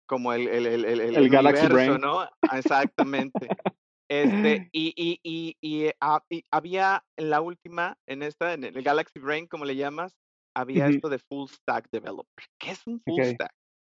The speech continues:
Speaker 1: ¿A qué se refiere? Full stack.
Speaker 2: <clears throat>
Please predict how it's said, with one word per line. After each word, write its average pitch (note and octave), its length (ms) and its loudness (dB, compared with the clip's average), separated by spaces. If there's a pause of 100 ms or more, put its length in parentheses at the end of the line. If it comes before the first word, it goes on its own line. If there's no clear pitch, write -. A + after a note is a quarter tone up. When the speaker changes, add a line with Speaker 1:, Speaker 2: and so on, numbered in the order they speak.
(100)
Speaker 1:
¿A C3 60 -16
qué E3+ 160 0
se G3+ 80 -4
refiere? D3 500 -2 (100)
Full D#3 180 -4
stack. - 300 -12 (220)
Speaker 2:
<clears throat> D#3+ 440 6